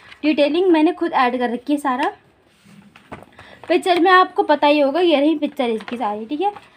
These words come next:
उसके बाद और अगर हम थोड़ा डिटेलिंग करें तो फतेहपुर सीकरी जो हमारे यूपी में है, ये भी बहुत इंपॉर्टेंट है। उसके बाद उसके साथ ये है बुलंद दरवाज़ा,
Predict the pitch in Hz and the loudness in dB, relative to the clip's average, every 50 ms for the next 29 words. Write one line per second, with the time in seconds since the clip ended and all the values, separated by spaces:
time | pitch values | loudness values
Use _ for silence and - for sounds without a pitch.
0 | _ _ _ _ - 330 - - - - 330 381 403 392 - - - - 302 339 | _ _ _ _ -6 -6 -4 -4 -4 2 4 4 4 4 2 0 2 4 6 6
1 | 370 427 466 440 427 415 427 415 403 403 415 415 403 392 330 392 370 359 349 349 | 6 4 4 2 0 0 -2 -2 0 2 2 2 2 2 0 -2 -2 -2 -2 -2
2 | 339 392 403 359 370 339 349 359 330 466 466 392 370 359 349 339 302 302 403 453 | -2 -2 -2 -2 -2 -4 -4 -4 -6 -4 -2 -2 -2 -2 -4 -6 -4 -4 -4 -4
3 | 440 - - 320 311 294 - - 320 320 320 320 403 508 - _ - - - _ | -4 -4 0 0 0 0 2 0 2 4 4 4 2 0 -2 _ -20 -20 -20 _
4 | _ - 254 330 339 339 330 339 339 370 370 320 302 302 302 302 - 339 370 370 | _ -4 0 2 4 6 6 6 6 6 6 8 6 6 6 4 4 4 6 6
5 | 359 339 330 311 339 392 453 392 311 277 277 262 269 311 247 247 254 254 269 285 | 6 6 6 4 4 4 4 2 2 2 2 2 2 0 2 2 2 2 2 4
6 | 311 311 294 269 294 285 277 294 285 285 285 302 320 370 392 - - - - _ | 4 4 4 4 2 0 0 0 0 0 0 0 -2 -2 -4 -8 -14 -20 -20 _
7 | _ - 302 - - - 392 339 302 320 311 311 330 339 320 349 320 - - 403 | _ -6 -6 -2 0 0 0 4 4 4 4 4 4 2 0 -2 -2 0 -2 0
8 | 370 359 370 302 302 302 - 320 339 349 349 349 349 349 349 359 392 381 294 - | 2 2 2 2 2 2 2 2 2 2 2 0 0 0 2 4 2 2 2 -2
9 | - _ - 233 233 277 277 302 349 339 294 277 240 233 233 226 226 226 247 269 | -8 _ -8 -2 0 2 4 6 6 6 6 4 2 2 2 2 2 2 0 0
10 | 330 | 0